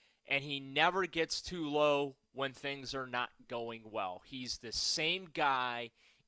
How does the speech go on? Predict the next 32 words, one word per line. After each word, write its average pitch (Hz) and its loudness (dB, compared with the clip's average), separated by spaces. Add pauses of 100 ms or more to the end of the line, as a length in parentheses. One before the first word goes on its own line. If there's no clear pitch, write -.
each 175 -2
and 143 -4 (280)
every 135 -2 (200)
day, 101 -4 (460)
and 120 -4
that's 135 2 (300)
really, 139 4 (560)
really 151 6
hard 131 4
to 120 -10 (120)
do, 113 0
especially 143 0
when 123 -2
things 127 -2 (400)
are 123 2
not 139 8
going 110 -2
well. 92 -6 (220)
And 113 0
the 123 2
Indians 185 0
have 160 -2
<laughs> - -
gone 170 6
through 151 0
stretches 143 0
this 131 -4
year 127 -2
where 117 -4
things 185 2
were 147 -2
not 151 6